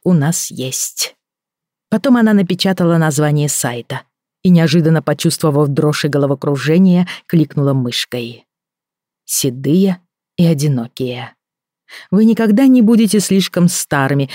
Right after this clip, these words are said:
Заходите. Вода замечательная", прочитала она на главной странице и фыркнула,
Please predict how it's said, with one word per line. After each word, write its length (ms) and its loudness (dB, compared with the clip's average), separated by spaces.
Заходите. 720 -4
Вода 520 0
замечательная", 1200 -4
прочитала 480 -2
она 120 0
на 120 0
главной 320 0
странице 580 -2
и 40 0
фыркнула, 600 -4